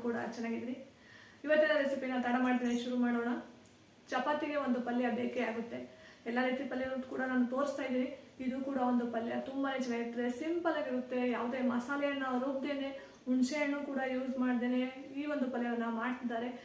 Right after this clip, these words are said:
ಯಾವ ಪಲ್ಯ ಅಂತಂದ್ರೆ ಬೆಂಡೆಕಾಯಿ ಪಲ್ಯ. ಇದಕ್ಕೆ ಬೇಕಾಗಿರುವ ಸಾಮಗ್ರಿಗಳು ಏನೇನು ಮತ್ತೆ ಯಾವ ರೀತಿ ಮಾಡ್ತಾರೆ ಅಂತ ನೋಡ್ಕೊಳ್ಳೋಣ ಬನ್ನಿ. ನಾನು ಕಾಲ್ ಕೆ ಜಿಯಷ್ಟು ಬೆಂಡೆಕಾಯಿನ ತೊಗೊಂಡಿದ್ದೀನಿ. ಬೆಂಡೆಕಾಯಿನ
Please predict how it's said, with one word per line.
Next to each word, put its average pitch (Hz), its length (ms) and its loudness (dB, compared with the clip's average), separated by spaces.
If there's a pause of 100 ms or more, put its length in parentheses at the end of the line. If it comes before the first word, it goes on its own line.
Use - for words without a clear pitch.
(220)
ಯಾವ 233 100 0 (120)
ಪಲ್ಯ 240 240 0
ಅಂತಂದ್ರೆ 240 320 2 (160)
ಬೆಂಡೆಕಾಯಿ 233 480 -2
ಪಲ್ಯ. 240 180 -4 (840)
ಇದಕ್ಕೆ 254 300 2
ಬೇಕಾಗಿರುವ 294 540 2
ಸಾಮಗ್ರಿಗಳು 262 500 0 (180)
ಏನೇನು 247 360 4
ಮತ್ತೆ 233 260 0
ಯಾವ 247 180 2
ರೀತಿ 285 240 -2
ಮಾಡ್ತಾರೆ 247 360 0
ಅಂತ 233 100 2 (160)
ನೋಡ್ಕೊಳ್ಳೋಣ 233 540 0
ಬನ್ನಿ. 226 180 0 (880)
ನಾನು 277 160 10 (100)
ಕಾಲ್ 262 240 12
ಕೆ 294 160 12
ಜಿಯಷ್ಟು 254 300 8 (100)
ಬೆಂಡೆಕಾಯಿನ 226 520 8
ತೊಗೊಂಡಿದ್ದೀನಿ. 214 380 6 (360)
ಬೆಂಡೆಕಾಯಿನ 233 540 8